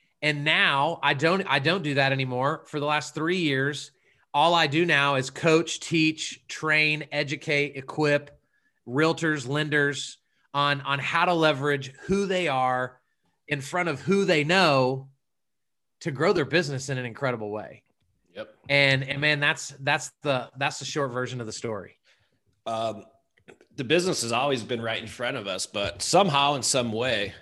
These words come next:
Speaker 2: someone down the road, I like to blame the gurus, um, came in here and just started selling leads and sales stuff. And then we went
Speaker 1: Yeah.
Speaker 2: down this, like, weird path of,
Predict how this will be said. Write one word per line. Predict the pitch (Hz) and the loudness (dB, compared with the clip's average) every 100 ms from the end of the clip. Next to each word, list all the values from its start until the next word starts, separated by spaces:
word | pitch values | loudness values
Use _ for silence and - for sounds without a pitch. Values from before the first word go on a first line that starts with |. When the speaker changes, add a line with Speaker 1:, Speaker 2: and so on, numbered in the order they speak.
| - | -10
Speaker 2:
someone | - 151 147 123 | -2 0 0 0
down | 107 127 135 | 0 0 -2
the | 101 | -6
road, | 110 98 101 | -4 -2 0
I | |
like | 127 113 | 0 -2
to | |
blame | 101 - 101 110 107 | -6 -6 -8 -6 -6
the | 90 | -10
gurus, | 92 117 101 92 - - - - _ - - | -8 -6 -6 -8 -12 -18 -20 -20 _ -20 -8
um, | 107 101 101 104 _ | -6 -4 -8 -14 _
came | - 160 | 0 4
in | 180 165 | 4 4
here | 131 113 | 0 -2
and | |
just | 113 113 | -4 -6
started | 151 123 | -4 -2
selling | - - 143 143 131 104 98 | -2 0 -2 -2 -4 -6 -6
leads | 131 135 101 | -4 -4 -6
and | 95 | -8
sales | - - 131 156 127 - | -6 0 2 4 2 -2
stuff. | - 90 95 | 0 -2 -2
And | 117 | -4
then | 110 117 | -4 0
we | 139 | 2
went | 143 135 | 4 2
Speaker 1:
Yeah. | 123 | 2
Speaker 2:
down | 127 127 | 0 0
this, | 113 - | -2 -2
like, | 104 92 - - _ _ _ - | -4 -4 -8 -20 _ _ _ -10
weird | 120 147 165 110 | 0 2 2 0
path | - 127 143 113 113 - | 0 2 4 2 0 -4
of, | 117 113 107 98 | 0 2 0 -4